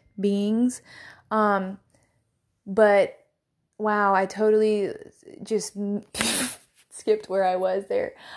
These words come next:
Um, so I've done, uh, I've done podcasts with these people recently, and, um, and that's why I've been bringing sidereal forward, right? The reason why I've been bringing sidereal forward is because I wanna bring it into your awareness. If you are in a place where you're feeling stuck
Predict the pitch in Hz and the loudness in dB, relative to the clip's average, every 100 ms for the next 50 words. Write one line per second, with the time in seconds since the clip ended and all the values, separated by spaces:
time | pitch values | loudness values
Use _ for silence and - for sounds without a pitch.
0 | - - 226 226 247 240 208 233 226 220 | -8 0 0 4 4 4 4 2 2 -2
1 | - 180 - 202 - _ - 214 208 214 | -4 -8 -8 -12 -14 _ -2 -2 0 -2
2 | 190 196 185 175 165 - 175 175 - 175 | 0 -2 -2 -6 -8 -8 -10 -12 -12 -10
3 | 165 - - _ 190 185 - 180 180 - | -8 -8 -12 _ -8 -8 -6 -6 -8 -10
4 | - - _ - 196 190 185 180 202 202 | -18 -20 _ -4 0 0 0 -2 -2 -2
5 | 185 - 196 196 196 196 202 196 185 180 | -2 0 0 2 2 2 0 0 -2 -2
6 | 180 180 170 170 165 160 - - 180 151 | -2 -4 -2 -2 -2 -6 -12 -12 -6 -4
7 | 151 151 170 175 - - - - 226 233 | -4 -6 -6 -4 -4 -8 -20 -8 -2 2
8 | 269 254 247 240 262 269 277 233 208 196 | 4 4 2 2 2 2 2 2 0 -2
9 | 190 180 170 170 165 170 160 160 160 - | -6 -8 -10 -10 -10 -10 -8 -8 -10 -10
10 | 170 170 170 180 - 190 190 190 196 220 | -10 -8 -8 -8 -8 -6 -4 -2 0 -2
11 | 202 208 202 190 185 180 180 170 170 147 | 0 -2 0 -2 -4 -6 -8 -6 -8 -10
12 | 151 147 - - - - - - - _ | -10 -12 -12 -14 -14 -20 -20 -20 -20 _
13 | 269 277 285 311 311 277 233 - 247 247 | -2 0 2 2 2 0 -2 -4 -2 0
14 | 208 202 202 196 196 - - 233 226 208 | 0 -2 -2 -2 -4 -8 -6 -2 -2 -4
15 | 185 - - 208 202 - - - | -4 -8 -2 0 0 -2 -8 -20